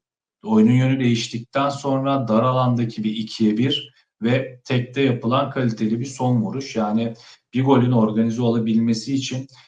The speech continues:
e, birçok etken mevcut. Top neredeyse bütün takım oyuncularına değiyor. Yanılmıyorsam bir tek oyuncuya değmiyor. Komplike bir gol, bütün takımın, e, katkı sağladığı bir gol, hızlı oynanılıp bulunan bir gol, e, ve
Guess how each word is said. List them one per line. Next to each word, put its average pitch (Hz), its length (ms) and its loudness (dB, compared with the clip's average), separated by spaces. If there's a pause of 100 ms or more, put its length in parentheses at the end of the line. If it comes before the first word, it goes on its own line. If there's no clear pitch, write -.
(200)
e, 95 240 -8
birçok 120 520 -4 (260)
etken 120 480 -2
mevcut. 117 500 0 (160)
Top 110 260 -2
neredeyse 123 520 0
bütün 123 260 -2
takım 123 300 0
oyuncularına 98 680 2
değiyor. 90 420 -10 (440)
Yanılmıyorsam 120 720 2
bir 127 100 -2
tek 113 240 -2
oyuncuya 92 460 -4
değmiyor. 92 500 -8 (120)
Komplike 135 720 0
bir 165 80 -2
gol, 160 240 0 (400)
bütün 127 280 -4
takımın, 139 540 -4 (380)
e, 107 240 -2
katkı - 380 -4
sağladığı 101 600 -4
bir 95 120 -8
gol, 131 320 -4
hızlı 110 340 -2
oynanılıp 120 580 2
bulunan 98 460 -2
bir 95 120 -10
gol, 123 160 -2 (680)
e, 95 280 -6
ve 127 280 -2